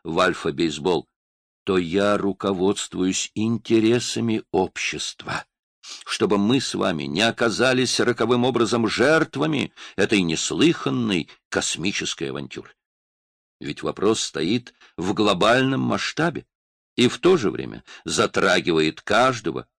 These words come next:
в частности всех присутствующих здесь на предвыборной встрече, как обезопасить себя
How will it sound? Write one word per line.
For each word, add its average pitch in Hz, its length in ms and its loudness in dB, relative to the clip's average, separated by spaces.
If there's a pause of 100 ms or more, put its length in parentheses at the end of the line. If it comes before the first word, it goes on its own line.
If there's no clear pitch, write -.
(400)
в - 120 -8
частности 139 800 2
всех - 420 2
присутствующих 127 880 0
здесь 131 580 2 (200)
на 92 160 0
предвыборной 78 680 0
встрече, - 600 2 (420)
как 165 760 2
обезопасить 85 960 -2
себя 180 680 0